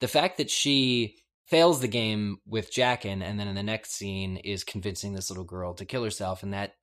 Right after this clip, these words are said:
kind of wins her back in his graces, just, just to me shows that she's, I, I feel like she's getting a little bit, uh, special treatment. Like, is, is, is Jaqen Hagar, this is the question I have for you book readers,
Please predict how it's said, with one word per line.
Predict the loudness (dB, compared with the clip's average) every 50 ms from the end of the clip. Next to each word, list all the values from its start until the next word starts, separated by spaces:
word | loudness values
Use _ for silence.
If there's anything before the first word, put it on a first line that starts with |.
| -14
kind | -8 -6 -6 -6
of | -6 -6
wins | -6 -4 -4 -4 -4
her | -4 -6
back | -6 -4 -4 -4 -4 -4
in | -6 -8
his | -6 -8 -8
graces, | -6 -4 -4 -4 -6 -6 -8 -10 -10 -14 -16 -20 -20 -20 -20 _ _ -4
just, | -4 -2 -2
just | -2 -2 -2 -2
to | 0 0
me | 2 4 6 6 6 6 4
shows | 2 2 2 4 4 4 4 2 0 -2 -4
that | -4 -4 -2
she's, | -4 -4 -2 -2 -2 -2 -2 -4 -8 -12 -14 _ _ _ _ _ _ _ -6
I, | -6 -4 -2 0
I | -2 -2
feel | -2 -2 0 2 4 6
like | 6 4 4
she's | 2 -4 -2 0
getting | 0 0 0 0 -2
a |
little | 0 -2 -2 -2
bit, | -2 -4 -4 -4 -6 _ _ -10
uh, | -6 -4 -2 -2 -2 -4 -6 -10 -10
special | -8 -4 -2 -2 -2 -2 -4 -10
treatment. | -8 -8 -8 -8 -10 -14 -18 -20 -20 _ -8
Like, | -4 -4 -2 0
is, | -2 -2 -2 0
is, | 2 2 2 2 2 -2 0
is | 4 4 4 4 2
Jaqen | 2 4 4 4 2 0 -2 -2
Hagar, | -2 0 0 0 2 2 0 -2 -2
this | -4 -4 -6
is | -4 -6
the | -6
question | 0 0 0 0 0 -2
I | -2
have | -2 -2 -2
for | -2
you | -4 -2
book | -2 -2 -2 -2 -4
readers, | -6 -8 -8 -8 -8 -10 -10 -12